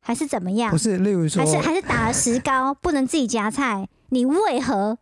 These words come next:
Speaker 1: 要毒后那位北漂的女同事？
Speaker 2: 你怎么看起来像类似那种像路-，路怒症的那种感觉，会突然
Speaker 1: 怒-
Speaker 2: 暴怒？
Speaker 1: 怒症是什么？
Speaker 2: 路怒症，<laughs>怒。
Speaker 1: 震-，震怒还是？
Speaker 2: 怒路症。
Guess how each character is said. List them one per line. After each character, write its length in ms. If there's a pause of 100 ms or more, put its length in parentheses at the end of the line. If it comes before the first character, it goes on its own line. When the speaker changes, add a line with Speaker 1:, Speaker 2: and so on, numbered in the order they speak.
(260)
Speaker 1:
要 120 (140)
毒 200
后 320 (380)
那 140
位 100
北 180
漂 160
的 80
女 140
同 220
事？ 200 (140)
Speaker 2:
你 140
怎 80
么 80
看 200
起 80
来 120
像 280
类 160
似 140
那 80
种 180
像 240
路-， 300
路 300
怒 260
症 240
的 80
那 60
种 160
感 180
觉， 180
会 80
突 240
然 160 (220)
Speaker 1:
怒- 200
Speaker 2:
暴 240
怒？ 220
Speaker 1:
怒 160
症 280
是 140
什 160
么？ 340 (100)
Speaker 2:
路 340
怒 320
症， 280 (220)
<laughs> 260
怒。 160
Speaker 1:
震-， 280
震 260
怒 160
还 100
是？ 160
Speaker 2:
怒 300
路 360
症。 280